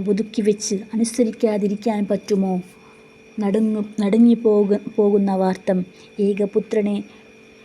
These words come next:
കുളിപ്പിച്ചു, നല്ല വസ്ത്രം ധരിപ്പിച്ചു, പിതാവിനോട് അയച്ചു. ഉമ്മ നോക്കി നിന്നു. അതാ പോകുന്നു പിതാവും പുത്രനും.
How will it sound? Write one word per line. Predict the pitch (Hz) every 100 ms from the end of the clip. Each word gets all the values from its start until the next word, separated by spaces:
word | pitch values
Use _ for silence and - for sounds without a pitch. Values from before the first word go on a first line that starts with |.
| -
കുളിപ്പിച്ചു, | 233 220 - 233 - 220 196 - -
നല്ല | 202 208 208
വസ്ത്രം | 196 202 - 220
ധരിപ്പിച്ചു, | 208 196 196 208 - 196 180 - - - -
പിതാവിനോട് | 208 196 196 190 190 180
അയച്ചു. | 175 180 - 180 185 - - -
ഉമ്മ | 202 202 196
നോക്കി | 190 202 214 208 202
നിന്നു. | 190 185 185 180 -
അതാ | 190 185 185 180
പോകുന്നു | - 190 185 185 180 175 180 - - - - - - - - - - - - - - - - - - - - - - -
പിതാവും | 208 208 190 185 175
പുത്രനും. | 185 - 185 175